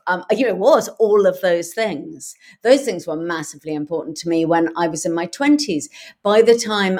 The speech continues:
I was in my late fifties, and I've been doing it for over thirty years, I got no buzz out of seeing my name in the paper whatsoever.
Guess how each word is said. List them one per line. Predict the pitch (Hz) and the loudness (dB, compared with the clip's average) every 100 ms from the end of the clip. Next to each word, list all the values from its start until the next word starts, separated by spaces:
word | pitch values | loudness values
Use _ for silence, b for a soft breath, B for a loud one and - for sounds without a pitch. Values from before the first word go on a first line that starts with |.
| - | -4
I | 180 180 175 | -2 0 0
was | 165 170 - - | 0 -4 -4 -4
in | 175 165 | -2 0
my | 165 | -2
late | 160 156 - | 0 -2 -4
fifties, | - 311 - 262 190 - | 0 0 0 0 0 0
and | 160 | 0
I've | 151 | -2
been | 160 156 | -2 -2
doing | 160 151 | 0 -2
it | - | -4
for | 156 | -4
over | 151 151 | -2 -4
thirty | - 147 - | -6 -6 -6
years, | 139 160 190 147 107 147 - - _ b b b b _ _ _ _ | -8 0 2 2 -6 -14 -18 -20 _ b b b b _ _ _ _
I | 214 233 247 | -2 2 2
got | 240 220 214 - | 2 0 0 -4
no | 175 202 247 311 | -8 2 4 4
buzz | 175 156 80 - | 0 -6 -10 -12
out | 127 135 135 | -12 -12 -16
of | |
seeing | - 175 143 | -6 -6 -4
my | 160 | -6
name | 147 147 143 | -4 -4 -4
in | 147 | -6
the | 143 | -8
paper | 180 156 147 147 | -4 -4 -2 -6
whatsoever. | 147 180 202 220 - - 185 156 160 165 127 123 | -6 2 4 4 2 -4 0 0 0 -2 -6 -8